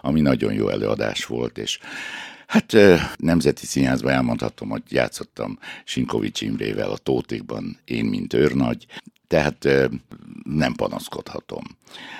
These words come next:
Utána egy kicsit visszaesett a, a, az ázsiom, úgymond, de most, ö, nagyon jól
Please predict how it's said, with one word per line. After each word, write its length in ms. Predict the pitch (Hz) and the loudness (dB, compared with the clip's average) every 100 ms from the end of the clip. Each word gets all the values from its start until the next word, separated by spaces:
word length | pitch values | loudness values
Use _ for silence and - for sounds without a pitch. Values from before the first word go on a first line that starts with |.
| - - | -18 -2
Utána 440 | 262 - - 190 | 2 8 8 10
egy 120 | - | 6
kicsit 320 | - - 73 | 4 -2 -2
visszaesett 720 | - 82 - 69 58 55 - 53 | 0 0 4 4 4 0 -2 -2
a, 260 | 55 52 - - | -2 -2 -6 -4
a, 460 | 62 57 53 53 57 - | 2 4 2 -2 -8 -14
az 320 | - 50 52 - | -6 -6 -2 2
ázsiom, 580 | 80 78 101 95 87 | 4 8 10 10 10
úgymond, 440 | 87 82 87 90 82 - - - - | 6 4 4 4 2 -4 -10 -12 -4
de 420 | - 82 69 67 58 - - | 6 8 8 4 0 -12 -4
most, 380 | 76 65 - - | -2 -2 -4 -2
ö, 200 | 69 62 | 0 2
nagyon 360 | 60 65 57 57 | 2 2 0 0
jól 360 | 57 55 55 | 0 0 -2